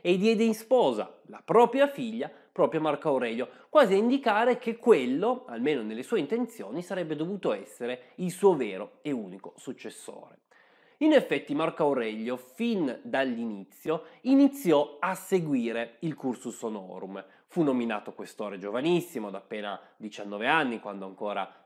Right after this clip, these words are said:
teoricamente era impossibile raggiungere una carica del genere per età, e molto rapidamente scalò fino a diventare console.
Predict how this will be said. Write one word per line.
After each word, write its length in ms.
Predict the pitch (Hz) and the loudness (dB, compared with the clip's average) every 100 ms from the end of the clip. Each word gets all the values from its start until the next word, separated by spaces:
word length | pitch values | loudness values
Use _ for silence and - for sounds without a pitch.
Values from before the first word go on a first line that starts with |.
| _ | _
teoricamente 600 | - 107 104 107 127 123 | -14 -12 -8 -4 -2 -2
era 80 | 107 | -4
impossibile 680 | 104 - 117 - 220 175 135 | -6 -8 -10 -2 0 2 2
raggiungere 440 | 120 113 117 117 | -2 -4 -4 -2
una 120 | 113 110 | -4 -4
carica 340 | 117 107 110 | -6 -6 -8
del 180 | 104 107 | -8 -8
genere 340 | 110 104 104 | -6 -6 -8
per 160 | 101 110 | -8 -8
età, 500 | 113 208 202 - - | -2 2 2 0 -6
e 100 | 185 | 0
molto 380 | 233 330 320 190 | 4 4 4 2
rapidamente 680 | 196 196 285 285 262 277 196 | -2 0 2 2 2 -2 -4
scalò 380 | - 233 240 | -2 2 2
fino 320 | 247 - 240 247 | 0 -2 -2 -2
a 20 | |
diventare 580 | 160 139 139 123 110 110 | -2 -4 -4 -4 -6 -8
console. 640 | 107 95 - - 98 - | -12 -14 -18 -20 -20 -20